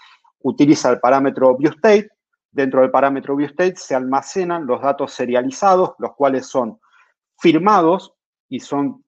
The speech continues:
digamos, firmados y cifrados, eh, por esta validation key, por esta key que está, mm, creo que era aes, y, y de esa forma, eh,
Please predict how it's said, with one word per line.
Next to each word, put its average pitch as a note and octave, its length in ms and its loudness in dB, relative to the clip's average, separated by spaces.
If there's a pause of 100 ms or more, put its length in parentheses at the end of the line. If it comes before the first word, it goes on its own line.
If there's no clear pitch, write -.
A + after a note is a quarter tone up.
(280)
digamos, A#2 300 0
firmados D#3 480 2
y B2+ 60 -4
cifrados, F3+ 720 0 (580)
eh, A2 560 -10 (580)
por F3 400 2 (960)
esta D3+ 320 -4
validation C#3+ 540 -2
key, F#3+ 300 -8 (340)
por A#2 140 -2
esta C3 240 -6
key E3+ 240 -2
que A2 100 -10
está, A#2+ 300 2
mm, G#2+ 320 -6
creo G#2 200 -8
que G2+ 80 -10
era C3+ 220 2
aes, F3 340 2 (560)
y, C3+ 580 0
y D#3 40 4
de E3+ 60 4
esa F3+ 200 2
forma, G3+ 580 0 (440)
eh, A#2+ 540 -8